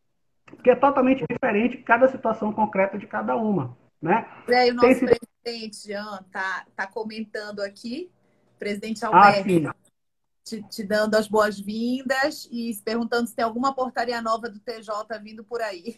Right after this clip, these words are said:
Speaker 2: <laughs>
Speaker 1: <laughs> Meu presidente, primeiro um abraço forte, tá? Virtual, que não tem risco de contaminação, tá? É uma alegria tê-lo aqui.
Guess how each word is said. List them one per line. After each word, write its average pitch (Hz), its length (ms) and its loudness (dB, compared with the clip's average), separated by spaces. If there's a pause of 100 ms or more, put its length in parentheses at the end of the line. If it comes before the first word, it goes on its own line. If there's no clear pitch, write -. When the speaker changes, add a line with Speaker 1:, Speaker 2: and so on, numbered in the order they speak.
(120)
Speaker 2:
<laughs> 294 460 -12 (180)
Speaker 1:
<laughs> - 920 0
Meu 208 120 6
presidente, 226 580 10
primeiro 233 400 6
um 240 60 8
abraço 190 640 10 (120)
forte, 214 580 8 (100)
tá? 175 180 6
Virtual, 196 840 8
que 202 120 -2
não 202 140 4
tem 220 200 6
risco 208 260 4
de 190 80 0
contaminação, 175 1040 6 (340)
tá? 151 340 -2 (220)
É 151 60 -6
uma 180 120 6
alegria 196 460 6
tê-lo 175 280 8
aqui. 170 540 2